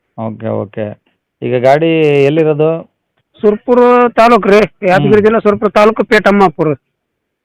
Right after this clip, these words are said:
Speaker 1: ಓಕೆ, ಓಕೆ. ಯಾದಗಿರಿ ತಾಲೂಕು, ಯಾವ್ದಂದ್ರೆ ಯಾದಗಿರಿ
Speaker 2: ಇಲ್ರಿ,
Speaker 1: ಜಿಲ್ಲೆ?
Speaker 2: ಯಾದಗಿರಿ ಜಿಲ್ಲೆ ಸುರ್ಪುರ ತಾಲೂಕ್ ರೀ.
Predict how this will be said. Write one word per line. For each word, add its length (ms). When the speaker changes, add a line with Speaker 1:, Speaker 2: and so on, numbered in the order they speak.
Speaker 1:
ಓಕೆ, 320
ಓಕೆ. 380
ಯಾದಗಿರಿ 640
ತಾಲೂಕು, 540
ಯಾವ್ದಂದ್ರೆ 460
ಯಾದಗಿರಿ 260
Speaker 2:
ಇಲ್ರಿ, 180
Speaker 1:
ಜಿಲ್ಲೆ? 200
Speaker 2:
ಯಾದಗಿರಿ 420
ಜಿಲ್ಲೆ 340
ಸುರ್ಪುರ 460
ತಾಲೂಕ್ 340
ರೀ. 80